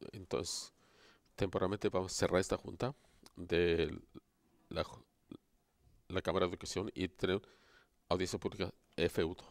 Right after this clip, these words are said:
Propuesta inicial Sunshine para negociar con el Distrito Escolar Unificado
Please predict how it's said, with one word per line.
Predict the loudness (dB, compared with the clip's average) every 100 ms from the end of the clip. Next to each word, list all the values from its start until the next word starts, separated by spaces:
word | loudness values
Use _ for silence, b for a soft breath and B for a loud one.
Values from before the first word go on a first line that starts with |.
| -20 _ b b b b b
Propuesta | 0 4 2 6 6
inicial | 6 4 2
Sunshine | 6 4 4 2 2 0 -2 -14 _ B B B B
para | 2 4
negociar | 2 0 4 6 6 2 B B B B B B B B B _
con | 4 6
el | 6
Distrito | 0 -2
Escolar | -4 2 8 8 8
Unificado | 2 0 2 2